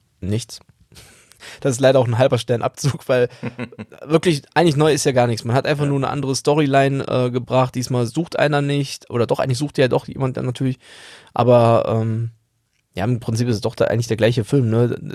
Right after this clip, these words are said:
Speaker 1: Man hat's einmal Suchen genannt und einmal wird jemand vermisst. Aber eigentlich war auch beim Suchen jemand schon vermisst worden und jetzt beim Vermisstsein wird ja auch gesucht. Von daher, ähm, eigentlich nichts Neues. Wie gesagt, das hat einen halben Stern einfach mal Abzug in dem Sinne gegeben oder den halben Stern wollte ich dann nicht geben, um die gleichzusetzen.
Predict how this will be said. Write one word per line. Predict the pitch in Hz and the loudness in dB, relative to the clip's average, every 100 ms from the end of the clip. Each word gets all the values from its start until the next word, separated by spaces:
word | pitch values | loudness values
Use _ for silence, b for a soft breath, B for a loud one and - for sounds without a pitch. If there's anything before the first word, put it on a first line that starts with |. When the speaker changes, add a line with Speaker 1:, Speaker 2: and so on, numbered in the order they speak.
| - | -2
Speaker 1:
Man | 113 117 | 0 0
hat's | 113 | 0
einmal | 120 123 113 | 0 0 0
Suchen | 127 135 147 | -2 0 0
genannt | 151 147 | 0 0
und | |
einmal | - 143 135 135 | -2 0 0 0
wird | 131 | -2
jemand | 131 123 | -2 0
vermisst. | 131 139 90 | 0 0 0
Aber | 104 101 - | 2 2 2
eigentlich | 104 117 | -2 2
war | 117 | 2
auch | 120 | 4
beim | 120 117 | 2 2
Suchen | 135 143 143 | 2 2 2
jemand | 143 139 | 2 0
schon | - 139 | 0 0
vermisst | 135 135 - | 0 0 2
worden | 143 143 131 | 2 2 0
und | 117 | -2
jetzt | 123 - | -4 -2
beim | 117 120 127 - 117 - | -2 -2 -6 -12 -16 -4
Vermisstsein | 127 135 - 135 131 80 - | -2 -2 0 0 0 -2 -6
wird | - | -6
ja | 113 | -2
auch | 110 123 - | 0 0 0
gesucht. | 120 120 - B B B B B B B B - | -2 -4 -8 B B B B B B B B -4
Von | 120 117 | -2 4
daher, | 120 117 113 113 110 104 - | 4 6 6 4 4 2 0
ähm, | 107 101 101 107 _ _ _ _ - | -4 -4 -4 -8 _ _ _ _ -2
eigentlich | 117 127 | 2 2
nichts | 123 | 2
Neues. | 135 143 180 - | 2 2 0 -2
Wie | 120 | 0
gesagt, | 123 143 - | 2 2 -2
das | - - | -6 -2
hat | 120 | -2
einen | 123 | 0
halben | 117 120 | 0 0
Stern | - 117 107 | 2 2 2
einfach | 120 110 | -4 -2
mal | 107 104 | -2 -2
Abzug | - - 170 156 - | -2 -4 -6 -8 -4
in | 139 | 0
dem | 147 | 2
Sinne | 143 139 | 2 2
gegeben | 127 131 139 120 | 2 2 4 4
oder | 110 | 2
den | 107 113 | 2 2
halben | 123 120 | 2 2
Stern | 117 107 | 0 2
wollte | 131 | 0
ich | |
dann | 131 | 0
nicht | 120 - | -2 0
geben, | 123 120 | -2 -2
um | 110 | -4
die | 110 | -4
gleichzusetzen. | - 113 147 156 147 139 160 | 2 2 2 -2 -2 -2 -6